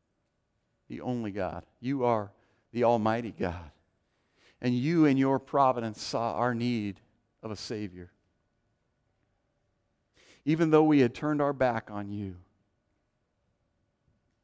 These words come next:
even though we were making the decision to live a life in sin and separation,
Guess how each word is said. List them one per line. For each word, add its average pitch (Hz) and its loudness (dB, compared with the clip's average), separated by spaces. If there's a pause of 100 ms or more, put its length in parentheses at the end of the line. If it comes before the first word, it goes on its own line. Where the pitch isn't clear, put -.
(680)
even 147 -4
though 139 4
we 135 2
were 117 -2 (320)
making 135 -2
the 110 -6
decision 120 -8
to 117 -8
live 123 2
a 104 -8
life 120 -2 (1400)
in 101 -20
sin 104 -8 (520)
and - -20
separation, 113 -4